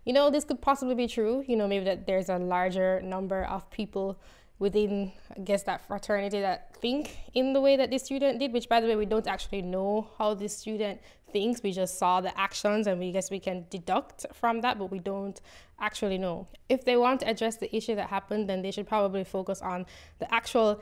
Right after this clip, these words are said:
incident and that student, but that's not what this is all about. "We attend a university where our professors, who are by all accounts scholars in their various fields,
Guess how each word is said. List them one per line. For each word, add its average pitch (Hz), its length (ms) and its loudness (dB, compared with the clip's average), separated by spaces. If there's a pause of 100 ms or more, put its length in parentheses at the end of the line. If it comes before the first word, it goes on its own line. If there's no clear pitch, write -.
(280)
incident 185 580 0
and 180 220 -6
that 190 280 -2
student, 196 840 -2
but 190 160 -4
that's 202 200 -4
not 196 240 0
what 196 220 -6
this 196 160 -6
is 185 100 -6
all 175 200 -4
about. - 500 -12
"We 226 160 0
attend 277 340 4
a 277 40 8
university 226 600 2
where 196 280 2
our 190 120 -2
professors, - 560 -2
who 196 120 -2
are 185 120 2
by 180 200 -4
all 214 240 2
accounts 190 420 -6
scholars 214 520 0
in 196 140 -4
their 185 140 0
various 202 420 0
fields, 185 460 -8